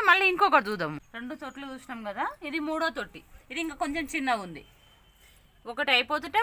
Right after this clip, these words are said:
ఒకటి, ఒకటి అయిపోతుంటే ఒకటి వస్తూనే ఉంటుంది నాకు. ఇంకా ఎప్పుడు ఆకుకూర మాత్రం వె-, వెళ్తుంటుంది. తోటకూర ఎక్కువ కోసుకుంటా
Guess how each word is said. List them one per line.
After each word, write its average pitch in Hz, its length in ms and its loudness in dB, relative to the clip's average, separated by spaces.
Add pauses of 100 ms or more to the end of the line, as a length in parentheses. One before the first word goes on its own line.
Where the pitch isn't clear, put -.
ఒకటి, 269 280 2
ఒకటి 262 200 0
అయిపోతుంటే 277 440 -2 (100)
ఒకటి 262 260 -4
వస్తూనే 254 380 -2 (100)
ఉంటుంది 220 300 -4
నాకు. 196 240 -4
ఇంకా 208 200 0 (460)
ఎప్పుడు 311 380 -4 (340)
ఆకుకూర 247 340 -4 (100)
మాత్రం 247 260 -4
వె-, 220 120 -8 (460)
వెళ్తుంటుంది. 220 580 -4 (220)
తోటకూర 240 480 -2
ఎక్కువ 285 260 2
కోసుకుంటా 233 460 0